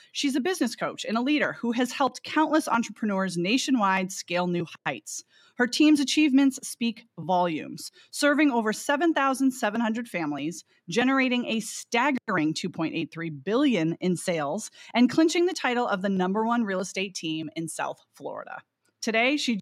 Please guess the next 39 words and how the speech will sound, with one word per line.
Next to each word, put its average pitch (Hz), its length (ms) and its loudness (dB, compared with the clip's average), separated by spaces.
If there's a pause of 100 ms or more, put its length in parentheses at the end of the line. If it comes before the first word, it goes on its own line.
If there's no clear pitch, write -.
joins 269 320 4
us 294 180 0
to 254 120 0
impart 220 380 -2
her 330 100 -4
wisdom, 262 460 2 (240)
offer 160 260 0
insights, 190 540 0
and 208 120 -2
discuss 285 420 -2
the 220 260 -6
innovative 247 420 0
strategies 165 800 -4
that 180 100 -2
have 170 80 -2
transformed 247 800 0 (200)
the 262 120 0
realm 180 340 0
of 170 240 -4
real 143 180 -6
estate. - 360 -12
So 233 100 -2 (140)
without 311 320 4
further 320 320 2
ado, 240 400 0 (280)
let's 233 220 0
dive 196 420 0
in 247 220 2
and 180 220 -2
learn 220 280 2
from 190 200 -4
the 165 80 -4
best 185 400 -2
in 370 80 -4
the 403 120 -4
business. 180 520 -2
Welcome 254 460 2 (340)
to 370 100 -2
the 494 100 2